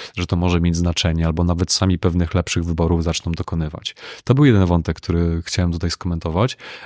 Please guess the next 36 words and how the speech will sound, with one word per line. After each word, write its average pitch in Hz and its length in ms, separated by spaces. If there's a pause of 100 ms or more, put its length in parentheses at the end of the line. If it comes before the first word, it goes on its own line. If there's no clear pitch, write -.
(100)
a 87 100
drugi, 92 440 (420)
który 90 500 (300)
moim 87 300
zdaniem 90 220
jest - 180
niezwykle 87 340
ważny 85 320
i 82 40
użyteczny, 85 640 (160)
to 92 120
wiedza 92 280
o 80 80
tym, 98 320 (420)
że 87 400 (760)
nie 92 180
tylko 160 340
jest - 280
tak, 78 640
że 87 160
my 92 320
radząc 90 340
sobie 85 260
z 82 80
emocjami, 78 800
czy 80 420
mówiąc 80 340
ogólniej 82 500
ze 87 140
stresem, 80 600 (800)
robimy 87 380
czasem 85 300
pewne 85 260
rzeczy 82 260
po 82 140
to, 90 260